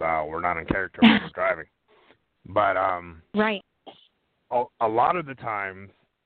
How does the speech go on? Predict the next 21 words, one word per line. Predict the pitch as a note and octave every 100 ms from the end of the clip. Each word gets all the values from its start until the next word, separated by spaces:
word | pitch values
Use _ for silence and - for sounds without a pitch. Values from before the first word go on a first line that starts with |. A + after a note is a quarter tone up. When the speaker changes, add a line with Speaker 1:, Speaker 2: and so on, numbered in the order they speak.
| -
Speaker 1:
Ignis | G#2+ G#2+ G2 -
is, | F#2 F2 F2
is | F2+ F2 D#2+ _ _ _ _ _ _ _ _ G2
riding | G2 F2 F2 -
shotgun | G#2 - F2+ E2+
with | E2
me, | E2+ D#2+ -
so, | F2 E2+ E2 D#2+ _ _ _ _ _ _ -
um, | F2+ F2 E2+ D#2+ D#2 _ _ _ _ _ _ _ _ _ _ _ _
I'll | A2+ A#2
be | A#2
on | A2+ A2+
there, | A2 A2 G#2+ G#2 G2+
he'll | G#2+ G#2+
be | G#2 G2+
on | G2
there, | G2 F#2+ F#2+ F#2
we'll | F#2
be | F2+ F2+
talking | G2+ F#2 F2+ F#2 F2+
or | E2+